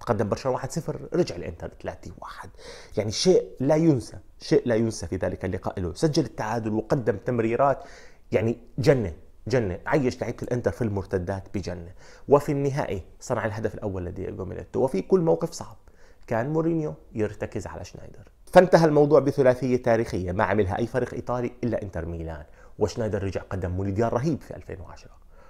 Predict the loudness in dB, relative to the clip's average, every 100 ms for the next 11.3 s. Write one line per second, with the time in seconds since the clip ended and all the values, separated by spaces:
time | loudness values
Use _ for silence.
0 | -20 -8 -2 -2 -4 -16 -8 -8 -8 -10
1 | -8 -8 -6 -8 -8 -8 -10 -8 -6 -4
2 | -4 -2 -2 -2 -2 -4 -2 0 -2 -4
3 | -8 -10 -16 -16 -16 -14 -12 -12 -10 -6
4 | -4 -4 -4 -4 -6 -14 -18 -4 0 2
5 | 0 -2 -6 -8 -4 0 2 0 -6 -12
6 | -16 -18 -20 -20 -20 -20 -20 2 4 6
7 | 6 4 4 -2 -10 -4 0 0 0 -6
8 | -6 -4 -2 -4 -4 -6 -8 -10 -12 -10
9 | -8 -10 -12 -14 -14 -16 -18 -20 -20 -20
10 | -20 -2 0 2 4 6 8 8 8 8
11 | 4 -8 -16